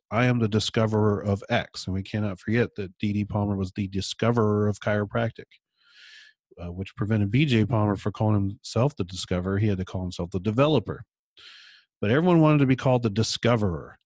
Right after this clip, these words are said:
and it still happens. It still happens everywhere you turn. People are saying, "I'm the discoverer of X Y Z technique. I'm the discoverer of this. I'm discover-," it's like a, it's an engram. It's a, it's a program that as human beings, we, we still have,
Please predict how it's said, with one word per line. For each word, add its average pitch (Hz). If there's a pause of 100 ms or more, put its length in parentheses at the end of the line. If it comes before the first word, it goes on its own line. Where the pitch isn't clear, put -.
and 107
it 117
still 139
happens. 127 (200)
It 104
still 120
happens 113 (160)
everywhere 139
you 123
turn. 123
People 110
are 104
saying, 98
"I'm 151
the 123
discoverer 95
of 98
X 90
Y 113
Z 143
technique. -
I'm 143
the 113
discoverer 92
of 107
this. 156
I'm 107
discover-," 113
it's -
like 120
a, 101 (1160)
it's -
an 127
engram. 120
It's 95
a, 98
it's -
a 90 (160)
program 131
that 101
as 98
human 123
beings, 117
we, 104
we 104
still 117
have, 110